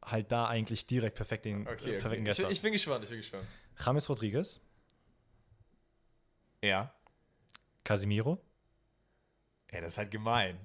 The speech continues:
Speaker 2: <laughs> Es wird, ja, okay.
Speaker 1: Und Pep oder Pepe, wie auch immer du den nennen willst.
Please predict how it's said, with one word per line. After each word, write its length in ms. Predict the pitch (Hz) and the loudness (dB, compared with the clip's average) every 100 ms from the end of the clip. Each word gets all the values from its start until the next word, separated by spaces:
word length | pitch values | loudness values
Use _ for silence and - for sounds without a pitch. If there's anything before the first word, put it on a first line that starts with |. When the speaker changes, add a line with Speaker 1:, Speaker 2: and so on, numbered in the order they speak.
| - _ - | -20 _ -6
Speaker 2:
<laughs> 100 | 113 113 107 - - 110 - - - | 2 2 2 -4 -8 -8 -8 -20 -8
Es 180 | 131 - | -6 2
wird, 220 | 147 139 | 2 4
ja, 160 | 160 113 | 2 2
okay. 400 | 113 131 - - - - - _ - - - - | 0 0 -2 -2 -10 -16 -18 _ -20 -20 -14 0
Speaker 1:
Und 160 | 139 - _ _ - _ _ _ _ - - | 2 2 _ _ -20 _ _ _ _ -20 8
Pep 300 | - 165 - - | 10 10 4 -4
oder 180 | 113 117 | 0 0
Pepe, 480 | - 110 95 95 - | 2 0 0 -4 -6
wie 180 | 98 101 | 0 2
auch 80 | 101 | 4
immer 140 | 101 | 2
du 120 | 98 | 2
den 120 | 95 92 | 2 0
nennen 200 | 87 85 | -2 -4
willst. 280 | 85 - | -6 -10